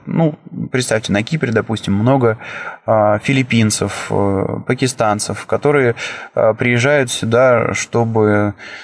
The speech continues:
э, ну, заработать денег, но, как правило, они работают на таких работах, как, я не знаю, с детьми сидят, э, гладят, по хозяйству что-то помогают. То есть вот так-, такие работы. И, э,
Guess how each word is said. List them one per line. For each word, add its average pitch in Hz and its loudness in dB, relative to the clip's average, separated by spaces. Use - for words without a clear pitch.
э, 104 2
ну, 120 0
заработать 151 2
денег, 165 2
но, 135 2
как 127 -4
правило, 151 2
они 131 2
работают 123 2
на 110 0
таких 120 -4
работах, 120 0
как, - -14
я 98 -4
не 98 -4
знаю, 95 -2
с 98 -10
детьми 143 2
сидят, 113 0
э, 98 -2
гладят, 120 2
по - -4
хозяйству 135 0
что-то 123 -4
помогают. 113 2
То 107 -6
есть - -8
вот - -10
так-, - -4
такие 123 0
работы. 135 2
И, 143 2
э, 139 4